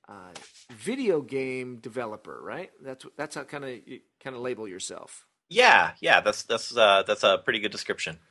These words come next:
Speaker 1: Okay, and you have, currently you have a, uh, board game,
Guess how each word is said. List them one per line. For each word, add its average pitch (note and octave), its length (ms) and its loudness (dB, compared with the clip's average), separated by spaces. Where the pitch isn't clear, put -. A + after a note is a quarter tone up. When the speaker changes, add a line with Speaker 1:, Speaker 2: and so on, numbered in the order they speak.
Speaker 1:
Okay, F#3 340 -8
and D3 420 -6
you D#3 220 -10
have, C3+ 480 -4
currently E3 320 -10
you C3+ 160 -6
have B2+ 160 -8
a, A#2 140 -10
uh, A#2+ 260 -14
board C3 320 -8
game, C#3 180 -10